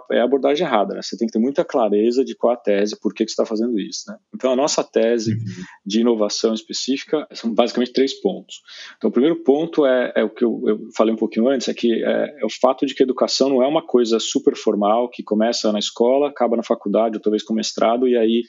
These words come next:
Speaker 1: aí acabou. Você tem vinte e três anos, você se formou, pega o diploma, acabou, você não estuda nunca mais.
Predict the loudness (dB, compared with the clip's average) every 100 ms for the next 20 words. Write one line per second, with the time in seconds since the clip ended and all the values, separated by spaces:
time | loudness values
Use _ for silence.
0 | _ 0 2 2 0 -4 -2 0 0 2
1 | 2 2 2 2 -2 -4 -2 0 2 2
2 | 0 -2 0 0 2 2 2 0 -4 -2
3 | -2 -2 -2 -4 -6 -10